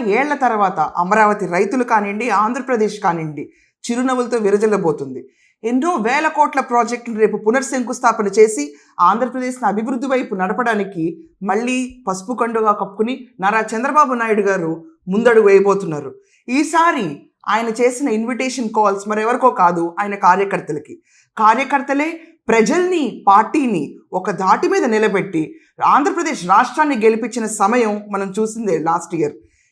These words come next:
ఈ రకంగా చూస్తే ప్రతి కార్యకర్త is very important.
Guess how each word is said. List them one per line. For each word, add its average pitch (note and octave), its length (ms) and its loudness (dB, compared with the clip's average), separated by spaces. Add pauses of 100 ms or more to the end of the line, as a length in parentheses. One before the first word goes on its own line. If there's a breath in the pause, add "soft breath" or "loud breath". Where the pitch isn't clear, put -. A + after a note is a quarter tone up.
ఈ A#3 120 -4
రకంగా C#4+ 360 2
చూస్తే D#4 480 -4 (240)
ప్రతి A3+ 200 -2
కార్యకర్త D#4 800 0
is G3+ 80 -6
very A#3 200 0
important. A3+ 520 0